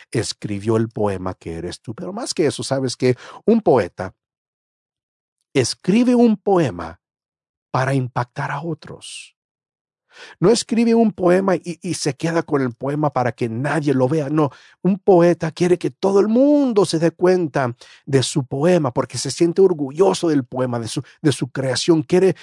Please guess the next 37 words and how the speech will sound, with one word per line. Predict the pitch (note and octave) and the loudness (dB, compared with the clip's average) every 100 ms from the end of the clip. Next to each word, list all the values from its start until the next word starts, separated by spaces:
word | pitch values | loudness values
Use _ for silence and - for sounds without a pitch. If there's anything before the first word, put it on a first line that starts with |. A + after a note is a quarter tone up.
| - | -4
quiere | F#3+ G3 | 0 2
impactar | A3 - D3+ - - E3+ | 0 -4 -6 -6 -4 0
a | F#3+ | 2
otras | F#3 F3 D#3 | 2 0 -2
personas | - - E3+ E3+ D3+ C3+ - - | -2 -4 0 0 0 -2 -6 -10
a | - D3+ | -4 -4
través | - C#3 D3+ D#3+ | -2 0 2 2
de | D3 D3 | 2 2
esta | C#3+ D3 | 0 -4
creación, | - B2+ - - C#3+ C3 | -4 -4 -4 -4 -2 -2
esta | B2+ C#3 - | -4 -6 -4
obra | D3+ C#3+ C3 | -2 -2 -2
maestra, | A#2 A#2 C#3 - - A2 - - _ | -8 -6 -4 -4 -4 -6 -6 -14 _
este | C3 - C3+ | -4 -2 -6
poema. | A#2+ A2+ B2+ C#3+ A#2+ E2+ _ - - | -8 -6 -4 -4 -4 -8 _ -20 -6
Y | D#3 | 0
entonces, | D3 D3 F#3+ G3 E3+ - _ _ | 0 2 2 4 0 0 _ _
cuando | - D#3 C#3+ C#3+ | -2 -2 0 -4
Dios | C3 F3+ G3 | 0 0 0
escribió | A#3 - F3+ F3+ | -2 -4 2 2
el | F#3 | 2
poema | F3+ D#3+ F3 | 0 -2 -2
que | E3+ D3 | -4 -4
eres | C3+ C3 - - | -4 -6 -8 -10
tú, | - A3+ D3+ B2+ - - | 0 4 4 2 -4 -6
lo | D3+ D3 | 0 2
hizo | E3+ G3+ | 2 0
con | - E3 | 2 0
el | C#3 | 0
propósito | B2+ D#3 B2+ G3+ F3+ - F3 - E3 | -2 -6 -4 -2 -2 -4 -10 -2 0
de | D#3 F3 | 2 2
impactar | E3+ E3+ D3+ - E3 | 2 -2 -6 -4 -2
a | E3 | 2
otros. | E3 F3 - - - - - - _ _ _ _ _ _ _ _ | 2 2 -2 -14 -16 -20 -20 -20 _ _ _ _ _ _ _ _
¿Te | - | -10
das | - | -8
cuenta? | - D3+ C#3+ F#3 | -4 -4 -2 -4